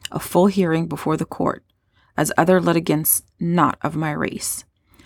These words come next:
After continuing his explanation of his case, Childs ends his letter, "I am not discouraged in this matter.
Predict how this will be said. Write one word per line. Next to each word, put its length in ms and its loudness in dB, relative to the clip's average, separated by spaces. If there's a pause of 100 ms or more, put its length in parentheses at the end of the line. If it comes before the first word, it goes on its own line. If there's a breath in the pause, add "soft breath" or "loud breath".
(520 soft breath)
After 260 2
continuing 560 6
his 260 0
explanation 680 2
of 140 -2
his 220 2
case, 540 -2
Childs 520 2
ends 200 0
his 180 -2
letter, 400 -4 (400)
"I 140 4
am 200 2
not 220 4
discouraged 600 0
in 120 0
this 180 -4
matter. 400 -4